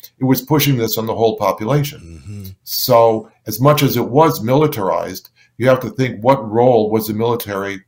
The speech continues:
Speaker 1: involved in doing it for the whole population?
Speaker 2: Yeah. And, and then this leads me to the whole rollout. And, and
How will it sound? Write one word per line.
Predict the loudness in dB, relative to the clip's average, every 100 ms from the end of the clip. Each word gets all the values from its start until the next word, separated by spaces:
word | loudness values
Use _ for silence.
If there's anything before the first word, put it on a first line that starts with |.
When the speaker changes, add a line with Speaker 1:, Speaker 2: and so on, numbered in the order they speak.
| _
Speaker 1:
involved | -10 -2 0 -2
in | -6
doing | -6 -4 -6
it | -10
for | -12
the | -14
whole | -12 -12
population? | -10 -14 -14 -16 -16 -18 -18
Speaker 2:
Yeah. | -12 -10 -12 -8
And, | -8 -8
and | -10
then | -10 -10 _ _ -20 -20
this | -12 -10 -8
leads | -8 -8 -8 -8
me | -10
to | -8 -12
the | -10 -10 -12 -18
whole | -8 -6 -6 -10
rollout. | -10 -8 -10 -12 -14 -16
And, | -14 -14 -8
and | -8 -8